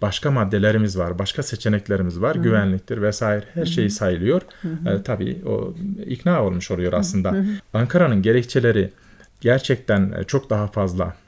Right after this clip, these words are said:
Speaker 2: Hı hı.
Speaker 1: E, bugün itibariyle baktığımız zaman, e, nüfusu çok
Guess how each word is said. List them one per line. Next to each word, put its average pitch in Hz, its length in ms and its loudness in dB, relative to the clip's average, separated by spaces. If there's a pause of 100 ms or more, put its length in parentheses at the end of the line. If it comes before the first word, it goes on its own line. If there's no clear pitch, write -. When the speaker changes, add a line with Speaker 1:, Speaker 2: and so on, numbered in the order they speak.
Speaker 2:
Hı 190 60 -6
hı. 175 260 -4
Speaker 1:
E, 104 200 -4
bugün 127 380 0
itibariyle 110 560 2
baktığımız 131 400 -2
zaman, 90 280 0 (500)
e, 104 80 0
nüfusu 127 380 -2
çok - 300 0